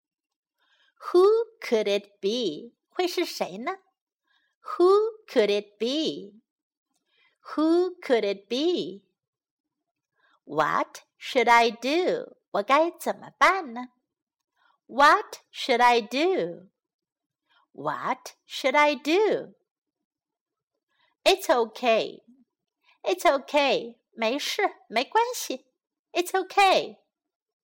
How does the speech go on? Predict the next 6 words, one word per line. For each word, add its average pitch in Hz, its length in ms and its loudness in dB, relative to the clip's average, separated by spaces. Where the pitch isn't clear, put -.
Don't 302 480 0
worry. 254 840 -2
别 220 160 -2
担 370 320 0
心。 392 320 -12
Don't 339 400 2